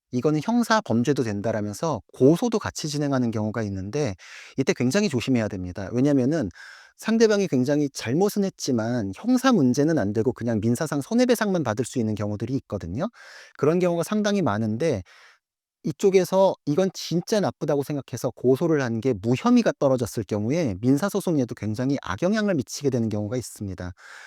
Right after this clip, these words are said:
그러니까 그거하고 빗대어서 설명할 수 있는데 김문수 후보는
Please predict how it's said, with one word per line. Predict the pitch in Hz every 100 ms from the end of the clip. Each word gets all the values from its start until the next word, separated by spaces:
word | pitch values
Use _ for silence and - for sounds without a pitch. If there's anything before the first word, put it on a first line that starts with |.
| - -
그러니까 | 180 151 - -
그거하고 | - 147 190 185 160 127 123 110
빗대어서 | 127 - 175 170 143 139
설명할 | 123 156 143 123
수 | - -
있는데 | 98 98 104 156 113
김문수 | - 135 185 170 151
후보는 | 120 113 113 131 110